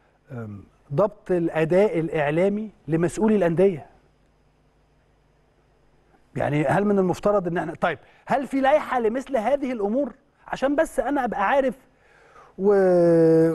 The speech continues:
واخد الورقة دي وامسكها واقول لا والله في، هم قالوا ان ما فيهاش مشكلة، قالوا كذا، قالوا كذا، ولا نعتبرها حماس زايد؟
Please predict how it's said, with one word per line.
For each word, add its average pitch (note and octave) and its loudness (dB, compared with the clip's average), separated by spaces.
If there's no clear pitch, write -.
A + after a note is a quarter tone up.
واخد C4 -2
الورقة G#3 2
دي A#3 -6
وامسكها A3 -8
واقول G3+ -4
لا G#3 4
والله E3+ 2
في، F#3 -4
هم F3 0
قالوا G3 2
ان E3+ -4
ما D3+ -6
فيهاش - -6
مشكلة، E3+ -4
قالوا E3 -2
كذا، E3 -2
قالوا D#3 0
كذا، C3 -8
ولا C4+ 2
نعتبرها A#3 0
حماس G3+ -2
زايد؟ F#3 0